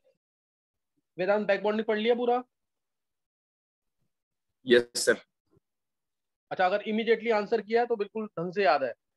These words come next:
Speaker 1: वेदांत, मैंने कल तीन compound बताए थे जिसमें back bonding नहीं होगी, with reason। बता सकता क्या अभी बिल्कुल, बिना देखे?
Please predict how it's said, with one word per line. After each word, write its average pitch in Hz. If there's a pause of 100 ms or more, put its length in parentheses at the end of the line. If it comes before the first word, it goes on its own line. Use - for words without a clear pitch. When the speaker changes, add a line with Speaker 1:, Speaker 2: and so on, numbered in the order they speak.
Speaker 1:
वेदांत, 214
मैंने 214
कल 233
तीन 247
compound 220
बताए 190
थे 226 (680)
जिसमें 220
back 190
bonding 202
नहीं 190
होगी, 156
with 196
reason। 170 (220)
बता 190
सकता 220
क्या 226
अभी 196
बिल्कुल, 170 (240)
बिना 185
देखे? 202